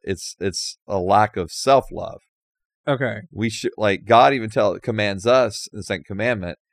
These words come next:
Speaker 1: "Love others as we love ourselves."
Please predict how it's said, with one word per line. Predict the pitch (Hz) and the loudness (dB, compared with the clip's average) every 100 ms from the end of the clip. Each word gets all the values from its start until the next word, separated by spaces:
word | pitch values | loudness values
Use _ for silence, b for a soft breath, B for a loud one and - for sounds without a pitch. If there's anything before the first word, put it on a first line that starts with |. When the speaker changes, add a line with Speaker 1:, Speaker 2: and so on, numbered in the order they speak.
| _ _ _ | _ _ _
Speaker 1:
"Love | 104 110 107 | 4 6 6
others | - 123 113 98 92 90 - | 6 6 6 4 2 -2 -4
as | 104 95 | -4 -4
we | 98 92 | -4 -4
love | 92 98 98 92 90 - - _ _ - | 2 4 4 2 -2 -8 -20 _ _ -8
ourselves." | 92 82 - 110 85 - - - | -8 -4 0 0 0 -6 -14 -18